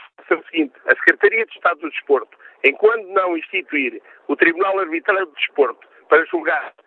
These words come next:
estas situações, eh, punir estas situações, punir os dirigentes, porque a situação da extração dos três pontos não se pode brincar, eh, enfim, com a verdade desportiva de quem ganha dentro de campo e depois só porque um dirigente prefere uma determinada afirmação,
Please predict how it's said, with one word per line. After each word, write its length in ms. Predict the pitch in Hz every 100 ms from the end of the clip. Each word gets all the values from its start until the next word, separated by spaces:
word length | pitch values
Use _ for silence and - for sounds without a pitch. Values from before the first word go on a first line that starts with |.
| -
estas 300 | 190 - 160
situações, 640 | 226 214 175 - 127 98 95 - - -
eh, 100 | 143 - _
punir 420 | 170 165 190 220
estas 300 | 196 - -
situações, 460 | - 165 156 165 - -
punir 340 | 143 185 226
os 120 | 226
dirigentes, 580 | 208 196 170 156 123 - - - -
porque 220 | - 151 151
a 40 |
situação 560 | - 180 170 - 156 120 - -
da 60 | 147
extração 380 | - 151 - 151
dos 140 | 123
três 220 | - 135
pontos 440 | - 185 180 117 107 - - -
não 140 | 143
se 80 | 147 -
pode 340 | 160 160 160
brincar, 500 | 151 151 139 156 151
eh, 580 | 156 - 151 151 151 147 - -
enfim, 300 | 147 - 180
com 200 | - 160
a 20 |
verdade 320 | 139 147 151 127
desportiva 500 | - 147 - 170 170
de 140 | 151
quem 180 | 165 139
ganha 240 | 147 143
dentro 260 | 143 139 -
de 100 | 160
campo 280 | 156 170 - -
e 60 | 156
depois 220 | 151 147
só 120 | 143
porque 220 | 139 135
um 60 | 147
dirigente 360 | 147 139 156
prefere 320 | 143 131 147 139
uma 100 | 139
determinada 380 | 143 139 139
afirmação, 560 | 139 151 147 147 160 156